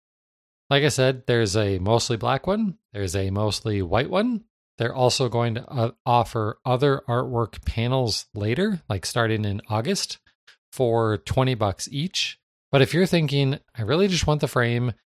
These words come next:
and I wanna put my own artwork in front of it," you can't.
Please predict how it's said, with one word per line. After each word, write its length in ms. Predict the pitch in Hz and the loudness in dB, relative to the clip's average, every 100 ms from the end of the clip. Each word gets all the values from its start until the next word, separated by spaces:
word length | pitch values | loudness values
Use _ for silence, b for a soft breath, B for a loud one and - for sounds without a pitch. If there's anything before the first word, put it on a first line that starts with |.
| _ - | _ -6
and 80 | 98 | 0
I 40 | |
wanna 180 | 104 135 | 2 2
put 180 | 143 127 | 2 0
my 180 | 110 120 | 0 0
own 560 | 127 147 156 139 113 - _ _ - | 0 2 2 0 -2 -6 _ _ -2
artwork 600 | 131 127 - 127 120 - - - | 0 0 -2 -2 -2 -4 -12 -4
in 180 | 123 104 | -2 0
front 260 | - 135 | 2 2
of 80 | 92 | 2
it," 160 | 98 - _ _ - | -2 -8 _ _ -6
you 420 | 107 120 135 151 | -2 0 -2 -4
can't. 580 | - 143 151 - - - | -4 -2 -2 -4 -14 -18